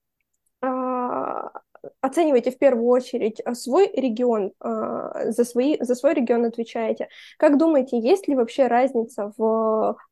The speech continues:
портрете покупателя в регионах и в столицах? Отличаются ли там вот модели поведения, выбора и требований к, э,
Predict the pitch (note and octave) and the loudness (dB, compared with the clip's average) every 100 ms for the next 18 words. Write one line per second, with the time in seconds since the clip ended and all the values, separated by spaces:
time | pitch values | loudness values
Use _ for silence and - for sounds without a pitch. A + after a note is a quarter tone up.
0 | _ - A#3 A#3+ - B3+ C4+ C4+ C4 A#3 | _ 0 0 0 2 6 6 6 4 0
1 | A3 A3 - A3+ A#3+ C#4 F4 - B3 A3 | 0 -4 -4 0 4 4 4 0 -2 -2
2 | - - - _ _ A3+ A#3 G#3 B3 C4+ | -2 -6 -10 _ _ -2 -2 0 2 2
3 | G4 D#4+ A3+ - _ B3 A#3 A#3+ G#3+ G#3 | 2 0 -2 -6 _ -4 -2 -2 -4 -4
4 | G#3 G3+ G3+ - - - - - A#3 A#3+ | -2 -2 -2 -4 -8 -12 -10 0 2 4
5 | B3 - - - _ _ _ _ A3+ A#3 | 0 -4 -12 -12 _ _ _ _ 0 0
6 | A#3+ D4+ E4 D#4+ C#4 A3+ G#3 A#3+ A3+ A3 | 0 2 2 4 4 4 4 2 0 0
7 | G3+ G#3 A#3 - G#3+ A#3 A3+ A3 _ _ | -4 -6 -10 -4 4 6 6 0 _ _
8 | _ _ _ A3+ G#3+ G#3+ B3+ C4 A3 G3+ | _ _ _ 0 2 2 4 4 2 0
9 | A#3 C4 A3+ A3+ G#3 G#3 G#3 - C4 C4 | 0 0 0 -2 -2 -4 -4 0 4 4
10 | A3+ G#3+ G#3+ G#3 G#3 G3+ - - - F2 | 4 -2 -4 -4 -6 -8 -14 -12 -8 -8
11 | - - | -8 -12